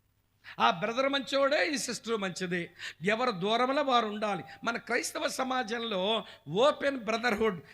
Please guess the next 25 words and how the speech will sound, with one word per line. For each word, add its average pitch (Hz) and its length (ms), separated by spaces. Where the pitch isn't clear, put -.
ఏవండి, 220 480
తలుపులు 254 480
తెరవబడి 262 520
ఉంటాయి 254 300
సావాసానికి 220 760
కాబట్టి 196 500
క్లోజ్గా 320 480
వచ్చేస్తారు. 240 540
ఎవడ 208 320
పరిధిలో 226 480
వారు 185 260
ఉండరు. 180 460
అక్కడే 180 380
దెబ్బతింటున్నారు, 202 1040
సంఘానికి 277 640
అవమానం 262 340
తెస్తారు, 220 680
దేవుని 294 440
నామానికి 269 480
అపకీర్తి 247 480
తెస్తారు, 208 640
సేవకుని 285 640
గుండె 233 260
బద్దలు 208 420
చేస్తారు. 175 640